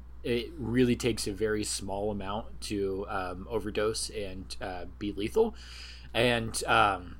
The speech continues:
so a lot of fake pills, um, commonly like Norco, Vicodin, Ritalin, Adderall, Xanax, uh, that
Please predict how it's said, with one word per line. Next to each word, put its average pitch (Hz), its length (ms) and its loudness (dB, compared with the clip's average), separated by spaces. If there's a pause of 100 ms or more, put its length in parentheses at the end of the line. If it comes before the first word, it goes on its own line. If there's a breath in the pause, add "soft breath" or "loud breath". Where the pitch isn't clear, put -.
so 107 500 4
a 117 80 -2
lot 110 200 4
of 117 80 -2
fake - 260 2
pills, 101 640 0
um, 92 460 -4 (200)
commonly 98 540 0
like 87 340 -2 (260)
Norco, 123 880 6
Vicodin, 107 760 4
Ritalin, 104 760 2
Adderall, 107 680 4 (300 loud breath)
Xanax, 104 920 2
uh, 101 320 2
that 101 360 0